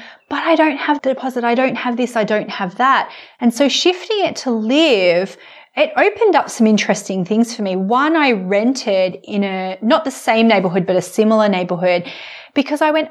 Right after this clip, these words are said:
"Oh, I actually just want to experience what that feels like." So that was a real upgrade to renting,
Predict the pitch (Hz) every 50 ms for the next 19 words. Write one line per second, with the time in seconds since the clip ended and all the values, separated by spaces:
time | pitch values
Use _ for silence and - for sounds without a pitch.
0 | - - 480 539 508 240 190 185 196 - - - 302 392 466 480 - - 370 311
1 | 262 - - 269 247 254 190 220 - - - - 233 233 233 226 - - - 220
2 | 226 - - - - - 269 302 349 311 262 220 190 - - - 269 247 226 202
3 | 254 240 269 311 359 370 359 330 220 214 202 190 - - 240 277 - - - 214
4 | 185 180 180 180 185 180 214 - - - 240 240 226 220 202 220 214 233 269 311
5 | 294 - - - 202 185 175 165 165 - - -